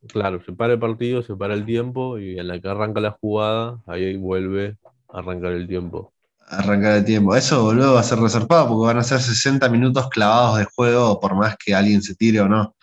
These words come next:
Speaker 1: Claro, porque además también a nivel espectáculo, eso es una paja ponerle que un equipo mete un gol al principio y después están tipo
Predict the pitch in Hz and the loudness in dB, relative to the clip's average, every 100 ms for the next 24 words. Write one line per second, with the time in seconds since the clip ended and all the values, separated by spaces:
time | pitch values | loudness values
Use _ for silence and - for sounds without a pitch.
0 | - - _ - 107 104 95 90 98 104 | -20 -20 _ -8 -4 -2 -2 -4 -6 -4
1 | 110 131 123 110 113 123 - _ _ _ | -4 -4 -4 -2 -4 -4 -10 _ _ _
2 | _ 90 - 101 101 104 117 117 110 92 | _ _ -12 -8 -4 -2 0 -2 -6 -6
3 | 117 117 117 120 123 123 _ _ _ _ | -4 -4 -4 -6 -6 -8 _ _ _ _
4 | _ _ _ - 107 - 110 107 117 117 | _ _ _ -14 -12 -8 -6 -4 -4 -4
5 | 113 98 110 117 117 92 92 104 98 95 | -6 -2 -4 -4 -8 -8 -8 -6 -6 -6
6 | 95 104 95 101 101 95 92 98 98 101 | -6 -6 -6 -6 -6 -6 -8 -6 -6 -4
7 | 95 90 95 - 113 113 117 98 - 95 | -4 -6 -12 -8 -8 -2 -2 -2 -6 -10
8 | 90 98 95 98 87 87 87 98 | -8 -8 -8 -8 -8 -8 -10 -16